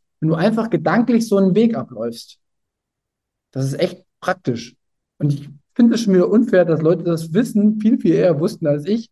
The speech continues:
weil in der Schule hätte mir das echt geholfen. Wirklich. In der Schule hätte mir das richtig geholfen. Hätte ich mir nur blöde Geschichten ausgedacht.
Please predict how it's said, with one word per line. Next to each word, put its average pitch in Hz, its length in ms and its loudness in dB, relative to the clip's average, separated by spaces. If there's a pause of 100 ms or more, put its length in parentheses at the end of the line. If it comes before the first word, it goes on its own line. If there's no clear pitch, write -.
weil 147 160 2
in 151 80 -2
der 143 100 2
Schule 190 280 0
hätte 160 140 0
mir 156 100 2
das 135 120 -2
echt 151 200 -10
geholfen. 135 460 -4 (1080)
Wirklich. 185 360 2 (460)
In 180 80 -2
der 156 40 4
Schule 175 260 2
hätte 190 160 0
mir 180 60 0
das 160 140 0
richtig 175 220 -6
geholfen. 143 440 -2 (600)
Hätte 151 120 -2
ich 156 80 0
mir 160 80 4
nur 165 160 4
blöde 190 260 4
Geschichten 175 380 -6
ausgedacht. 135 520 -8